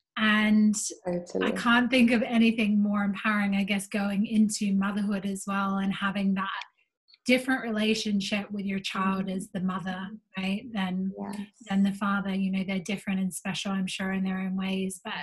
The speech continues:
Speaker 1: it really does sound like it's a journey of preparing you for that and preparing you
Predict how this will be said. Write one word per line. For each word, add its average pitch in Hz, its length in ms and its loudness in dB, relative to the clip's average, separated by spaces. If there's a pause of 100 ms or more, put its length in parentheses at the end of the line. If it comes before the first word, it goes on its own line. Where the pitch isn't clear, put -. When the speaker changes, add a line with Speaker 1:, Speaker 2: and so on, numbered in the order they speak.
(680)
Speaker 1:
it 240 160 -2
really 208 260 0
does 190 360 -2
sound 190 320 0
like 190 200 -4
it's - 380 -10 (460)
a 214 60 0
journey 208 500 2
of 196 100 -4
preparing 214 640 0
you 196 200 0
for - 160 -8
that 190 240 -4
and 190 140 -2
preparing 196 500 -2
you 196 200 2